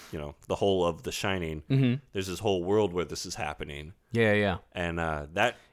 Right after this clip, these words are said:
Speaker 2: That's
Speaker 1: that to
Speaker 2: important.
Speaker 1: me is really, that hooks me in when I'm like, "Oh, there's more to learn."
Speaker 2: There's
Speaker 1: and
Speaker 2: more to this. We're getting, we're learning more of
Speaker 1: Yeah.
Speaker 2: what went into this. And in that, it,
Speaker 1: That
Speaker 2: it, the movie
Speaker 1: intrigues me.
Speaker 2: succeeded for me in a lot of those ways.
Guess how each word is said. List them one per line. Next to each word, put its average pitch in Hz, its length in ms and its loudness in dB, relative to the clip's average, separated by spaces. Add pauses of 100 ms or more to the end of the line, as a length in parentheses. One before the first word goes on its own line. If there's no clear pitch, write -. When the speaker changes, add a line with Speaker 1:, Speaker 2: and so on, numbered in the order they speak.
Speaker 2:
That's 139 220 6
Speaker 1:
that 175 60 4
to 143 60 4
Speaker 2:
important. 131 280 6
Speaker 1:
me 85 60 -6
is - 20 -10
really, 90 440 2
that 101 240 0
hooks 131 280 2
me 101 200 0
in 90 100 -2
when 85 120 -2
I'm 82 120 -2
like, 78 180 -6
"Oh, 107 120 2
there's 95 200 0
more 98 160 2
to 90 80 2
learn." 101 220 2
Speaker 2:
There's 110 180 4
Speaker 1:
and 104 80 4
Speaker 2:
more 135 180 6
to 113 60 4
this. 92 340 -2
We're 110 120 0
getting, 117 240 0
we're 131 160 6
learning 151 380 10
more 135 280 8
of 117 100 2
Speaker 1:
Yeah. 120 100 4
Speaker 2:
what 117 120 6
went 120 160 2
into 123 160 4
this. 98 160 0
And 127 160 2
in 123 140 4
that, 214 260 4
it, 147 220 4
Speaker 1:
That 180 180 4
Speaker 2:
it, 185 60 2
the 147 80 4
movie 254 240 6
Speaker 1:
intrigues 185 80 2
me. - 60 -4
Speaker 2:
succeeded 160 640 0
for 101 120 -4
me 95 260 2
in 95 80 0
a 87 100 -2
lot 101 300 4
of 92 60 -2
those 82 260 -8
ways. - 320 -10